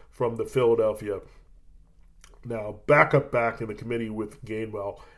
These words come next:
and Scott. Now, defenses, the Saints, if people march them onto the waiver wire ahead of the Buccaneers matchup, it, it, now you can take advantage because the Saints legitimately look really good here. It didn't matter.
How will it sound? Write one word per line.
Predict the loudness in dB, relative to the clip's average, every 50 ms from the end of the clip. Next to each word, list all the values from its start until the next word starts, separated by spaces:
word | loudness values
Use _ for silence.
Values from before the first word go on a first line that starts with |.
| -20 -12
and | -10 -10 -8 -8
Scott. | -6 4 6 8 8 8 6 2
Now, | -2 -4 -4
defenses, | -2 0 0 2 6 8 10 10 10 10 8 8 8 6 0 -10 -16 -20 -20 -16 -12
the | -10 0
Saints, | 6 8 8 8 8 6 2 -8 -14 -16 -20 -20 -20 -20 -20 -20 -20 -20 -20 -12 _
if | -4 -4 -2 0
people | 0 0 2 4 4 6
march | 10 10 10 10 8 6 4
them | 4 4 4 2 -2 -6 -10 -20 -20 -18 -6 0
onto | 4 4 6 6 6 6
the | 6
waiver | 8 8 8 8 8 6 8
wire | 8 10 10 10 10 8 6 4 2 0
ahead | 0 0 2 2
of | 2 2
the | 2
Buccaneers | 2 2 2 2 2 2 2 2 2 2
matchup, | 2 2 2 2 0 -2 -2 -2 -6
it, | -12 -16 -16 -18 -20 -20 -20 -20 -16
it, | -16 -16 -14 -16 -14
now | -6 -2 2 6 8 10 10 10 8
you | 8 4
can | 0 0 2
take | 2 2
advantage | 2 2 0 -4 -4 -6 -10 -12
because | -12 -12 -12 -10
the | -8
Saints | -4 -4 -4 -4 -4 -8 -10
legitimately | -4 -2 -2 -2 -2 -2 -2 0 0 0 0 2 2 2 2
look | 2 2 0 0 -2 -4 -10 -20 -20 -20 -20 -20 -20 -16 -4
really | 2 4 6 6 6 6
good | 4 2 6 10 12 12 12 10
here. | 8 0 -2 0 2 4 4 4 2
It | 0 0
didn't | -2 0 0
matter. | 0 2 4 4 4 4 4 2 0